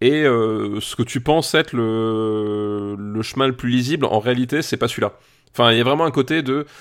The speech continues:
euh, on va vraiment découvrir le, la, la paroi, on va découvrir les accès, et cetera. Euh,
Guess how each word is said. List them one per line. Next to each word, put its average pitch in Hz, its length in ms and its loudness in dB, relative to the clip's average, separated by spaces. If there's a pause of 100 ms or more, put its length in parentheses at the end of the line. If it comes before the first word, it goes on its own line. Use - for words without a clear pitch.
(200)
euh, 107 600 0
on 110 140 -2
va 127 200 4
vraiment 127 300 2
découvrir 131 640 0
le, 107 520 -2 (340)
la, 107 240 4
la 107 140 0
paroi, 120 380 2
on 127 80 4
va 110 120 2
découvrir 113 460 -2
les 110 160 -2
accès, 127 320 0
et 127 40 0
cetera. 123 520 -2 (320)
Euh, 107 960 -4